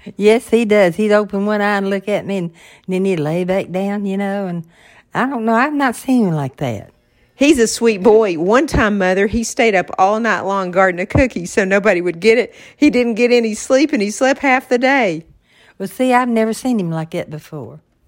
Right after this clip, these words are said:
Speaker 2: Yes, I have. Well, I was wondering, what do you think about talking about the, uh, topic about how prayer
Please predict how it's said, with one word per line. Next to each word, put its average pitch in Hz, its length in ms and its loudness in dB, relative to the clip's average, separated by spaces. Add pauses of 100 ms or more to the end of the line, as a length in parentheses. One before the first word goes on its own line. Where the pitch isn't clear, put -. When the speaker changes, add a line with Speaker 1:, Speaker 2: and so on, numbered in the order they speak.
(160)
Speaker 2:
Yes, 180 440 2
I 208 140 2
have. 165 420 -8 (560)
Well, 240 120 -4
I 539 140 0
was 294 140 0
wondering, 247 280 -2
what 381 120 -2
do 539 60 -8
you 466 80 -10
think 277 260 -6
about 202 260 -2
talking 208 320 -8
about 175 500 -6
the, 175 240 -2
uh, 175 180 -8
topic 196 500 -6
about 180 300 -4
how 180 180 -6
prayer 175 600 -4